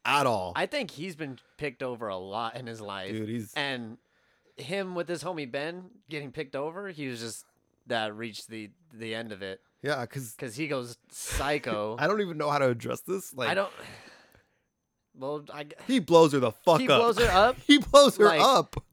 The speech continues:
Speaker 2: and what we mean by, like, blowing her up is exactly what we're saying. She gets blown up.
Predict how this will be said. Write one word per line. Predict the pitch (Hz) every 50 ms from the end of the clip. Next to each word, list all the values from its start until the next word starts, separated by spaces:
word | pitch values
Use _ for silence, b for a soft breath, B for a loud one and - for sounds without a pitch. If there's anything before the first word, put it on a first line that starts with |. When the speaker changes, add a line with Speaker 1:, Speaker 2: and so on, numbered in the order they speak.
| _
Speaker 2:
and | - 190 196 180
what | 175 202 220 233 220
we | 214 233
mean | 226 190 170 160 185 220 220 196
by, | 175 175 156
like, | 151 139 139 131 127 120 - _ _ _ _ 147 139 131 _
blowing | - 147 151 156 156 170 196 185
her | 156 202 190 135
up | 131 143 180 233 - _ _ _ _ _ _ _ _ _ _ _ _ _
is | - 170 151 147
exactly | 160 143 131 120 127 143 151 151 170 - - 185 185
what | 160 170 156 143
we're | 143 170 156
saying. | - - - 139 135 143 131 107 92 95 101 110 _ _ _ _ _ _ _ _ _ _ _ _ _ _
She | _ - - - - 143 156 170
gets | 165 170 180 - 143
blown | 131 127 143 143 139 139 143 139
up. | 139 156 165 147 117 90 -